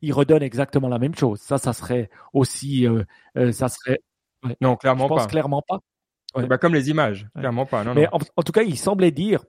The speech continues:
Speaker 1: je sais pas si c'était juste de dire, ben, en faisant ça, t'aurais plus la possibilité d'avoir que de lui dire après, change ça, change ça, change l'arrière-plan, qui donne toujours mal. Donc, moi, j'ai été assez bluffé en me disant, waouh,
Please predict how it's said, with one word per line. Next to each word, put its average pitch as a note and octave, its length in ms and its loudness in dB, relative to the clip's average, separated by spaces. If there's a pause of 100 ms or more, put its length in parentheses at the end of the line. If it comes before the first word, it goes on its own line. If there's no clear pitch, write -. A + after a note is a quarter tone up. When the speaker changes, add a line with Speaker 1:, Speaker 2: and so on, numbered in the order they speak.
Speaker 1:
je B2+ 80 -12
sais C3+ 120 0
pas E3 100 0
si - 100 -8
c'était C#3 240 2
juste D#3+ 220 0
de D3+ 60 6
dire, F3 180 2
ben, B2 180 0 (180)
en E3+ 140 4
faisant E3 240 2
ça, F#3+ 300 0 (100)
t'aurais C3 220 2
plus F#3 460 -4 (300)
la C3 120 0
possibilité C#3+ 680 0
d'avoir C3 600 2 (240)
que C#3 80 6
de C3 140 4
lui B2 260 -2
dire D3 200 -4
après, B2+ 300 -6
change D#3+ 340 0
ça, D3 280 4
change D3 320 0
ça, C#3+ 300 2
change C#3+ 280 -2
l'arrière-plan, C3+ 640 0 (280)
qui C#3 120 -4
donne C3+ 160 4
toujours B2+ 260 2
mal. A2 220 -8 (120)
Donc, C3 220 -4 (480)
moi, F3 160 4
j'ai G#3+ 120 -2
été F3 160 0
assez F#3 240 -2
bluffé E3+ 340 2
en F3+ 80 0
me C3+ 60 -6
disant, C3 280 -4
waouh, D3+ 360 4